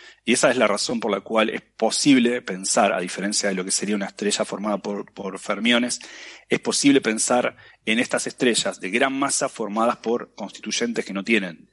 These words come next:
eh, no solamente no tienen tanta masa, sino que serían las partículas, son más ligeras que cualquier otra partícula que conozcamos de aquellas que tienen masa.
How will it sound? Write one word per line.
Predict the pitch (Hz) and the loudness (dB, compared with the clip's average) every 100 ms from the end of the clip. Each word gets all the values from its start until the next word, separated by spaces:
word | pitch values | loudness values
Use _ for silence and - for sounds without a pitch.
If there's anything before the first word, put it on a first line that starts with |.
| - | -14
eh, | 90 82 80 85 85 85 - | -10 -10 -10 -12 -14 -16 -18
no | - 98 | -4 -2
solamente | - 107 110 101 87 - | 2 4 4 2 -2 -6
no | 98 | -6
tienen | 107 104 101 | -4 -4 -2
tanta | 107 98 | -2 0
masa, | 95 120 - | 0 0 -2
sino | - 98 | -4 -6
que | |
serían | 107 98 | -4 -4
las | 104 101 | -4 -6
partículas, | 87 101 104 - - - - _ | -10 -2 -2 -2 -8 -20 -20 _
son | - 110 | -2 2
más | 123 | 2
ligeras | 123 143 135 | 2 2 0
que | - | 0
cualquier | 101 95 107 | -4 0 0
otra | 104 | 0
partícula | 92 - 101 92 | -4 -4 -2 -2
que | |
conozcamos | 87 87 - 101 104 107 - | -2 -6 0 2 2 -2 -6
de | 80 78 | -4 -4
aquellas | - - - | -2 -4 -4
que | |
tienen | - 85 80 | -8 -10 -6
masa. | 85 - | -6 -6